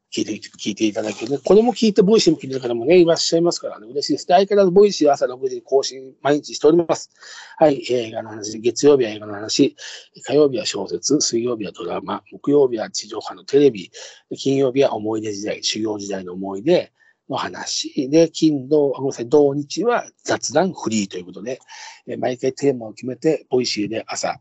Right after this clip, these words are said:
六時更新で十分ほど喋っております。ここもですね、ぜひ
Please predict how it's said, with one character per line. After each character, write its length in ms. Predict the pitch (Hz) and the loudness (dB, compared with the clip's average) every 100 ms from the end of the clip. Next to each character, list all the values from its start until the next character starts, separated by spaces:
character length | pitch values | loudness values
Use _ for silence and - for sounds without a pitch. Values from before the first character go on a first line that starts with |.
| _ - | _ -10
六 220 | 113 156 | -8 -4
時 100 | 165 | -4
更 220 | - 120 | -2 -4
新 160 | - 113 | -4 -6
で 100 | 107 | -6
十 140 | 113 - | -8 -8
分 160 | - 139 | -2 0
ほ 120 | 143 | 4
ど 160 | 143 - | 2 2
喋 240 | - 131 | -2 0
っ 20 | 123 | 0
て 160 | - | -2
お 40 | 117 | 0
り 60 | |
ま 100 | 156 | 0
す。 140 | - - - - - - | 0 -10 -16 -16 -18 -4
こ 140 | 143 | 2
こ 60 | 160 | 4
も 140 | 170 | 4
で 100 | 147 | 2
す 100 | - | 0
ね、 160 | 135 117 | -4 -2
ぜ 200 | - 143 | 2 2
ひ 180 | - | 2